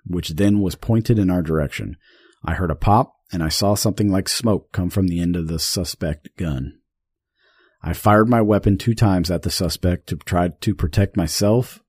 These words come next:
and the other officers. I heard Corporal Coleman fire one shot. We took cover.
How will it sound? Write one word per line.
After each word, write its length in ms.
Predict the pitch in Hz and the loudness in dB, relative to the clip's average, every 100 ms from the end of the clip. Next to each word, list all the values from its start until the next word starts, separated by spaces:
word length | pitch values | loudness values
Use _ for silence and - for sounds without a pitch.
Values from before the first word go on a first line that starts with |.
| - | -4
and 180 | 90 101 | 0 2
the 80 | |
other 240 | 98 92 90 | 2 2 0
officers. 580 | 78 - - 71 69 - - - - - _ | 0 -4 -8 -8 -8 -14 -20 -20 -20 -20 _
I 100 | - | -6
heard 220 | 80 92 | -4 -4
Corporal 300 | 95 101 85 | -2 -4 -4
Coleman 320 | - 110 110 101 | 0 2 4 2
fire 300 | 101 90 90 | 2 2 2
one 240 | 95 98 | 2 2
shot. 380 | - 92 60 - _ _ _ _ _ _ - | 0 -4 -6 -8 _ _ _ _ _ _ -10
We 140 | 80 | -4
took 240 | - 117 | -2 2
cover. 420 | - 107 95 101 | 4 4 4 0